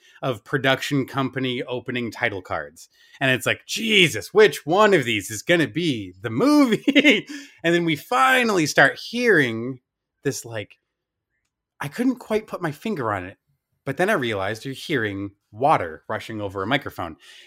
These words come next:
And then we start getting credits and title cards. And, and then you see objects kind of moving past the camera as the ti-, the credits are going by. And then you realize we are under the ocean looking up at a galleon that is being sunk.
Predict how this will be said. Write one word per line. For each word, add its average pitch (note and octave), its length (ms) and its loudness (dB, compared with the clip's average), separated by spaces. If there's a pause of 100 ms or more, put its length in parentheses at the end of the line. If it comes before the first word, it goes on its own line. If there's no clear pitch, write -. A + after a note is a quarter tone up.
And D#3 160 -2
then D3+ 100 2
we C3 80 -2
start C#3+ 180 -2
getting B2+ 280 -4 (220)
credits A2+ 520 0
and A2 80 -8
title D#3 220 0
cards. F2+ 400 -8
And, F2+ 100 -14 (320)
and C#3+ 100 -2
then E3 100 -2
you D#3+ 60 -4
see D#3+ 200 -10
objects D3 440 2
kind D3+ 200 2
of B2+ 80 -2
moving C#3+ 320 4
past C#3+ 580 2
the D3 80 -4
camera C3+ 760 -2
as A#2 220 -6
the B2 80 -10
ti-, C#3 240 -10
the A#2+ 220 -4
credits C3+ 320 0
are B2 60 -4
going A#2+ 260 0
by. A2+ 280 2 (300)
And C3+ 120 -2
then D#3 100 0
you A#3+ 100 -4
realize A#2+ 460 0 (360)
we C#3 240 -4
are D#3 140 -2
under C3 220 -2
the B2 200 -12
ocean G2 520 -6
looking B2+ 300 -6
up D3 280 -6 (520)
at A#2 80 -6
a G#2+ 40 -2
galleon G2 800 0
that G#2+ 120 -6
is G2 100 -8
being A#2+ 340 -2
sunk. - 580 -2